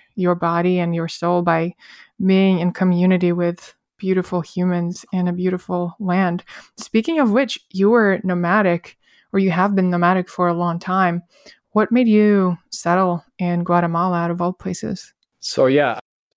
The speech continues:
Speaker 2: I grew up in Colorado, in Fort Collins,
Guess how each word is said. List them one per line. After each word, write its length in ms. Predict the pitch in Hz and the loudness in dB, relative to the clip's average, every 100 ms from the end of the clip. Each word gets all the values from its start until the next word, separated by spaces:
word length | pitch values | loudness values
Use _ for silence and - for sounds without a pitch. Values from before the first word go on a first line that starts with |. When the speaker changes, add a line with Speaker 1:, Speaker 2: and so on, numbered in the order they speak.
| _ | _
Speaker 2:
I 120 | 110 | -6
grew 240 | 110 120 127 | -2 2 2
up 120 | 127 | 2
in 600 | 123 110 104 98 98 - | 0 0 0 -2 -4 -8
Colorado, 720 | - 113 95 90 98 135 160 | -4 0 2 0 0 0 0
in 220 | 123 98 | -2 -4
Fort 220 | 92 113 - | -4 -6 -4
Collins, 680 | 107 92 92 113 110 - | -4 -4 -4 -6 -8 -10